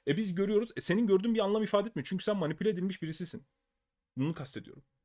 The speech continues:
Zaten videoda anlatmaya çalıştığım şey bu. Sen manipüle ediliyorsun zaten. Kolay manipüle edilmemek için analitik düşünmeyi öğrenmek gerekiyor. Ha, bu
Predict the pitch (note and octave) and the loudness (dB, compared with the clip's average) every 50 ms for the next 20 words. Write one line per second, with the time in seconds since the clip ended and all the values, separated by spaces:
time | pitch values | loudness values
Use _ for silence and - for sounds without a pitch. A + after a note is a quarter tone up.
0 | _ _ _ _ _ - C3 C3 F3+ D3+ C#3 C#3 D3+ D#3 D3+ C3+ C3+ C3+ C3+ D#3+ | _ _ _ _ _ 2 4 4 4 0 -2 0 2 2 2 4 2 0 0 -2
1 | D3+ - - C#3 - - D#3+ - G3 D#3 C3+ - - F3 G3+ F3+ C3+ C#3 D3 D3+ | -4 -4 -4 -6 -6 -6 -6 -6 -6 -6 -6 -4 -4 -4 -2 -2 -2 -2 -2 0
2 | E3 D#3+ B2 G#2 F2+ - - - - - - - _ _ _ _ _ _ _ _ | -2 -2 -2 -2 -10 -12 -14 -16 -16 -16 -18 -20 _ _ _ _ _ _ _ _
3 | _ _ _ _ _ _ _ _ _ _ _ _ _ _ _ _ _ _ _ _ | _ _ _ _ _ _ _ _ _ _ _ _ _ _ _ _ _ _ _ _
4 | _ _ _ _ _ _ _ _ _ _ _ _ - - D3+ A3 C4 G3+ C#3+ A#2+ | _ _ _ _ _ _ _ _ _ _ _ _ -4 0 2 2 2 2 2 0
5 | A2 - A2+ G#2+ C3 F#3 A3+ A3 D#3+ C#3 A#2+ - - - G3+ G3+ A3 - _ _ | 0 0 -2 -2 0 0 0 0 0 -2 -4 -6 -6 -6 -6 -6 -6 -10 _ _
6 | _ _ _ _ _ _ _ _ _ _ _ _ _ _ _ _ _ _ _ _ | _ _ _ _ _ _ _ _ _ _ _ _ _ _ _ _ _ _ _ _
7 | _ _ _ _ _ _ _ _ _ - D3 C3 A2+ - - - - - - - | _ _ _ _ _ _ _ _ _ -8 -4 -4 -4 -4 -6 -12 -18 -18 -14 -10
8 | A#2 A2+ C#3 D3+ B2 G2+ G2+ - - - - - - - - - _ _ _ _ | -6 -2 -2 -2 -2 -2 -6 -10 -12 -16 -18 -18 -18 -20 -20 -20 _ _ _ _
9 | _ _ _ _ _ _ _ _ _ _ _ _ _ _ _ _ _ _ _ _ | _ _ _ _ _ _ _ _ _ _ _ _ _ _ _ _ _ _ _ _
10 | _ _ _ _ _ _ _ _ _ _ _ _ _ _ _ _ _ _ _ _ | _ _ _ _ _ _ _ _ _ _ _ _ _ _ _ _ _ _ _ _
11 | _ _ _ _ _ _ _ _ _ _ - G3+ F3 D3+ G3 A3+ G#3+ G3 | _ _ _ _ _ _ _ _ _ _ 4 4 6 8 8 6 6 4